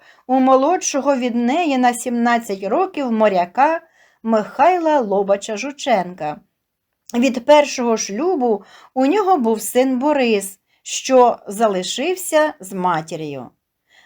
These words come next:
Листи Михайла до Марії Олександрівни випромінювали любовний нектар, опалювали гарячим до шалу почуттям. Він не жалів пестливих слів: «Моя красавиця, моя панька, міленька,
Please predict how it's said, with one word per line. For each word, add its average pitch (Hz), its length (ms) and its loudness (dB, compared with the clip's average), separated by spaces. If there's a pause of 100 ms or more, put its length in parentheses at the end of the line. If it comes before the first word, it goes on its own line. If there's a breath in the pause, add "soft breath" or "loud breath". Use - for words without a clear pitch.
Листи 311 640 2
Михайла 320 540 2
до 277 160 -2
Марії 294 340 0
Олександрівни 254 1080 -2 (260 loud breath)
випромінювали 311 920 0
любовний 247 600 0
нектар, 262 640 -4 (120)
опалювали 247 920 0
гарячим 220 760 -2
до 185 200 -6
шалу 269 380 -2
почуттям. 233 800 -8 (460 loud breath)
Він 277 240 2
не 285 100 4
жалів 302 420 0
пестливих 226 640 -4
слів: 208 460 -6 (280)
«Моя 208 200 0
красавиця, 208 880 -2
моя 190 200 0
панька, 233 680 -2
міленька, 220 800 -2